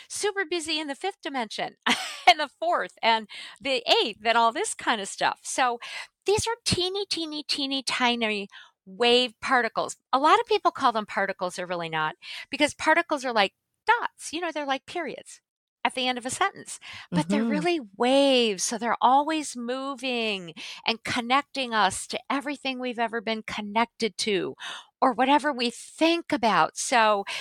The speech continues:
Speaker 1: you know, if you have, say, a tumor, it's most likely there because something's going on in that quantum reality that's, like,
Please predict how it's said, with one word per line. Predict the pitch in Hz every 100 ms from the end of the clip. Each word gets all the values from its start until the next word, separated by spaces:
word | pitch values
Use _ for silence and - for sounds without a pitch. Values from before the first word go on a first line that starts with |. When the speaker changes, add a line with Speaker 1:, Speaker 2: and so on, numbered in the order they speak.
| - - _
Speaker 1:
you | 269
know, | 294 -
if | - 277
you | 339
have, | 339 311
say, | - 247 214
a |
tumor, | - - 349 415 440 196 165 170 190 - - _ _ -
it's | 269 -
most | 269 294 311 - 214
likely | 202 240 277 311 - 226 190
there | 180 262 254
because | - - 190
something's | - - 269 262 294 285 -
going | 233 220 208 -
on | 196 190 180 185 -
in | 196 185
that | 165 -
quantum | - - 202 196 208 185
reality | 165 165 202 311 349 269 190 170 170 165 - - - -
that's, | 240 240 -
like, | 220